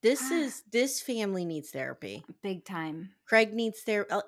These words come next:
Speaker 1: everybody on the show needs therapy.
Speaker 2: Correct.
Speaker 1: But Micah and Craig
Speaker 2: Craig.
Speaker 1: especially need it, like, together.
Speaker 2: Yeah, they need family therapy.
Speaker 1: A therapist would help them, like,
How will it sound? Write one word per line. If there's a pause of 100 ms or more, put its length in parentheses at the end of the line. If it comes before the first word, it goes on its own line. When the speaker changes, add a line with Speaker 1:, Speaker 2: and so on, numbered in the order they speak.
(100)
Speaker 1:
everybody
on
the
show
needs
therapy.
Speaker 2:
Correct.
Speaker 1:
But
Micah
and
Craig (720)
Speaker 2:
Craig.
Speaker 1:
especially
need
it,
like,
together. (140)
Speaker 2:
Yeah,
they
need
family
therapy. (540)
Speaker 1:
A
therapist
would
help
them,
like,